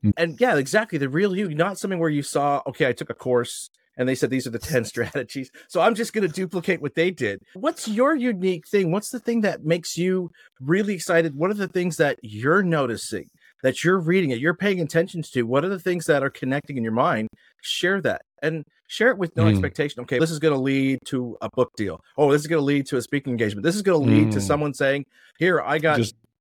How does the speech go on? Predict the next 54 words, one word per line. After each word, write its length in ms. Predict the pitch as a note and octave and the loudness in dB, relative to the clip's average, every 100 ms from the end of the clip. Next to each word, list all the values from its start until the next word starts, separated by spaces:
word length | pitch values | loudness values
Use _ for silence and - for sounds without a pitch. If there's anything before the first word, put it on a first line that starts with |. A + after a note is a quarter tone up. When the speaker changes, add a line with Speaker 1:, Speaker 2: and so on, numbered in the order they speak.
| _ _ _ - | _ _ _ -10
Speaker 2:
a 40 | B2+ | -2
hundred 220 | E3+ D#3+ | 0 2
thousand 320 | D#3+ D3 C#3+ | 2 2 0
dollars. 320 | C3+ C#3+ B2+ | 2 4 4
I 40 | B2 | 2
wanna 220 | C3 B2 | 0 0
invest 460 | A#2+ A2+ C3 - | 0 0 0 -2
in 80 | B2 | -6
you 120 | A#2 | -4
to 80 | A2+ | -4
create 280 | G2 C3 A#2 | -2 0 0
a 20 | |
new 100 | A2+ | -2
company.'" 320 | G#2 C3 C3 G2+ | -4 -4 -2 -2
No, 140 | A3 | -2
just 280 | - E3 - - | -4 -8 -10 -4
do 240 | F3 G#3+ | 0 2
it. 80 | B2+ | 4
Speaker 1:
Yeah. 120 | G2+ - - _ - | 2 0 -10 _ -4
Speaker 2:
And 240 | D3+ D#3 | 0 0
Speaker 1:
Just 180 | B2 F2+ | 0 -2
Speaker 2:
it, 60 | D#3+ | 0
Speaker 1:
do 80 | G#2 | 0
Speaker 2:
you'd 160 | F2+ | 2
be 60 | A3 | 0
Speaker 1:
it. 40 | |
Speaker 2:
surprised 760 | - - F#3 F3+ G3+ D3+ A2+ - - - | -2 -2 0 2 4 2 0 -6 -16 -12
at 120 | C3 - - | -12 -10 -4
who 140 | F3 | 0
you're 160 | F3 C#3 | 2 0
going 260 | B2+ C3+ | 0 -2
to 120 | B2+ B2+ | -2 -8
attract, 640 | - - F#3 B2 A#2 _ _ _ _ | -8 0 2 2 -2 _ _ _ _
who's 160 | D#3+ C#3 | -2 0
gonna 160 | E3 | 0
start 220 | D#3+ D#3 - | 0 -2 0
paying 220 | D#3+ D#3+ | -2 -2
attention 420 | - D3+ D#3+ D#3 | -2 -4 -4 -8
to 120 | D3 | -6
you 160 | A#2 A2+ | -4 -2
and 120 | A#2 | -4
start 280 | B2 C3+ A#2+ | -4 -4 -2
saying, 240 | - C3+ | -2 0
"Hey, 140 | B2 D3+ | 0 0
look, 180 | D#3 - _ _ _ | 0 -2 _ _ _
I 60 | C3 | -2
wanna 160 | E3+ | 0
partner 400 | D#3 D#3 F3 D#3 | 0 0 0 0
with 220 | A#2 G2+ G2 | -2 -4 -6
you. 120 | F#2+ | -4
I 20 | |
wanna 200 | G#2 B2+ | -2 -2
hire 340 | A#2 D#3+ F#3 C#3 | 0 0 2 2
you. 320 | G2 G2 A#2+ | 0 -2 -4